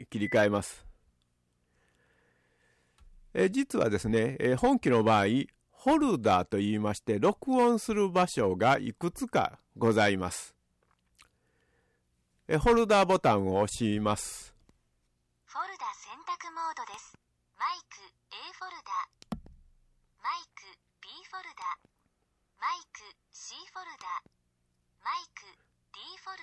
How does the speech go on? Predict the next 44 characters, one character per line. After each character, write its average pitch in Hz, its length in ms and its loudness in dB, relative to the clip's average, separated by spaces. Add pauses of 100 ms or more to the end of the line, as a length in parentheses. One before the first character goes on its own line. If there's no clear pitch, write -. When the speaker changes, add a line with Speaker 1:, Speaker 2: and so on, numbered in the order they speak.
Speaker 2:
ダ。 - 400 -8
Speaker 1:
え 117 40 0
ー、 120 40 -2
マ 165 160 2
イ 226 80 0
ク 214 140 -4
ホ 196 100 0
ル 156 140 2
ダ 95 120 0
ー - 40 -6
が 95 80 0
四 160 180 4
つ - 200 -6
ご 151 120 0
ざ 135 140 4
い 117 60 2
ま 107 120 0
す。 - 160 -18 (100)
で 190 140 0
す - 100 -10
か 156 100 0
ら、 131 120 0
ま 139 360 4
あ、 - 20 -20 (1500)
メ 196 160 2
モ 135 320 6
を - 120 -4 (260)
録 131 260 0
音 123 200 4
す 131 120 -4
る 117 100 0
と 120 120 -2
き 170 100 -4
に 208 80 -2
は 131 240 -2 (120)
A 110 220 6
フ 95 100 -4
ォ 90 80 2
ル 85 160 -8
ダ。 - 260 -14 (3000)
あ 147 140 0
る 185 60 0
い 175 40 2
は、 120 260 4